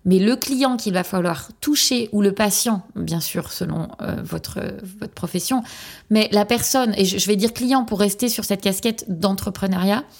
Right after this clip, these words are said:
euh, celui que vous devez toucher, c'est le parent. Et donc le parent, à quel endroit est-il et quelle est sa douleur à lui de parent ? De quoi a-t-il, quand je dis douleur, douleur, hein, c'est de quoi a-t-il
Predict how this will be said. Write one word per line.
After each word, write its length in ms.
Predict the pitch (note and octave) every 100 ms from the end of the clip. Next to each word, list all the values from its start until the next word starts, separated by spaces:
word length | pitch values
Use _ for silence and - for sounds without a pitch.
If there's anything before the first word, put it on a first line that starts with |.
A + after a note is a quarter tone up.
| - - - -
euh, 640 | G3 G3 F#3+ F#3 F3 E3 F#3+ - -
celui 340 | - D4 C4
que 100 | -
vous 160 | G#3 G3
devez 380 | F#3+ F#3 F#3+ - _ -
toucher, 480 | - A#3 - C4+ D#4
c'est 280 | - - G#3+
le 80 | G3+
parent. 340 | G3 F3+ D#3 - -
Et 80 | E3
donc 180 | F3
le 100 | G#3 G3+
parent, 360 | G3+ F3+ A#3 - _ -
à 80 |
quel 240 | - C4 B3
endroit 280 | A3+ G#3 F3+
est-il 360 | - B3 C#4+ - _ _
et 60 | F#3+
quelle 220 | - C4+
est 100 | C4+
sa 180 | A3+ G3+
douleur 400 | G#3+ A3+ A3+ G#3
à 100 | G3
lui 400 | G#3+ B3+ C4+ -
de 120 | F3 F#3+
parent ? 360 | F#3+ F#3 B3
De 120 | A3+
quoi 280 | F#3 - B3+
a-t-il, 420 | - F#3+ F#3+ G#3+
quand 140 | - F#3
je 60 |
dis 100 | F3+
douleur, 240 | F3+ G3 B3
douleur, 360 | F#3 G3 A3+
hein, 100 | G3+
c'est 180 | G3 F3+
de 80 | F#3
quoi 220 | F#3+ B3
a-t-il 420 | A3 F3+ - G3+